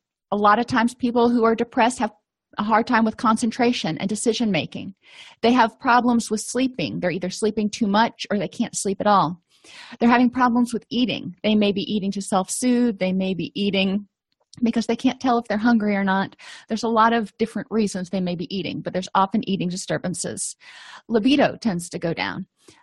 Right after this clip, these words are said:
Um, gastrointestinal functioning and motility. When people get upset, their bellies get upset.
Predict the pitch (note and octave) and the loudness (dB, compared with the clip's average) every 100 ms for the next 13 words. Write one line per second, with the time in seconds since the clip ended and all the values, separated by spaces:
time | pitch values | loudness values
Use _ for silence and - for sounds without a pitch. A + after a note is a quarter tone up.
0 | _ G#3+ G3+ - - - _ _ _ - | _ -2 0 -2 -8 -20 _ _ _ 0
1 | C4 B3+ - C4 C4 C#4 - B3 A#3+ B3+ | 2 2 2 0 2 -2 0 -2 0 0
2 | B3 - - A#3+ A#3+ A3 A#3 A3+ A#3 C#4 | -2 -2 -8 -4 -2 0 0 0 -2 -2
3 | C4 B3 - G3+ A#3 A#3 A#3 B3 - - | -2 -4 -6 -2 0 0 -2 -2 -2 -2
4 | C4+ A#3 - - A#3 A#3 B3 G#3+ - G2 | 0 0 -4 -4 -2 0 0 -4 -6 -10
5 | - - - | -10 -10 -10